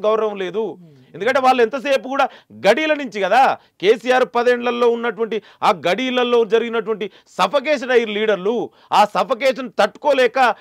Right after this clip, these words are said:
Speaker 1: ఇవాళ కాంగ్రెస్ ప్రజాప్రభుత్వంలో ఒక స్వేచ్ఛాయుత వాతావరణంలో, ఒక ప్రజాస్వామ్య వాతావరణంలో తెలంగాణ ఉంది. అందుకే ఇవాళ బీఆర్ఎస్ నాయకులంతా కూడా కాంగ్రెస్ పార్టీలో జాయిన్ అవుతున్నారు.
Speaker 2: ఓకే. ఈ,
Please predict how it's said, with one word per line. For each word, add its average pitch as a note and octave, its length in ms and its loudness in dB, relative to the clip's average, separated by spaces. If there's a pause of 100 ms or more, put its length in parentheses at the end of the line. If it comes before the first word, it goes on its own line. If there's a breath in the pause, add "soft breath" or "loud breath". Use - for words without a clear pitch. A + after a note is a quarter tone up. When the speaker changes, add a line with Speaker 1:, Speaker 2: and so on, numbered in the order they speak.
(140 soft breath)
Speaker 1:
ఇవాళ A3 200 2
కాంగ్రెస్ A#3 640 0
ప్రజాప్రభుత్వంలో G#3+ 920 -2 (180 soft breath)
ఒక E3 120 -4
స్వేచ్ఛాయుత B3 680 0
వాతావరణంలో, G3+ 840 0 (160 soft breath)
ఒక G3 140 -4
ప్రజాస్వామ్య A#3+ 720 0
వాతావరణంలో G#3 480 0
తెలంగాణ E3+ 440 -6
ఉంది. E3 180 -8 (180 soft breath)
అందుకే A3 240 -8
ఇవాళ C4+ 160 2
బీఆర్ఎస్ A3+ 540 2
నాయకులంతా A3 480 -2
కూడా B3+ 200 -2 (220 soft breath)
కాంగ్రెస్ A3 420 0
పార్టీలో G3+ 220 -4
జాయిన్ A3+ 220 -2
అవుతున్నారు. F#3+ 340 -8 (400)
Speaker 2:
ఓకే. C#3 380 -20 (380 soft breath)
ఈ, G#3+ 160 -6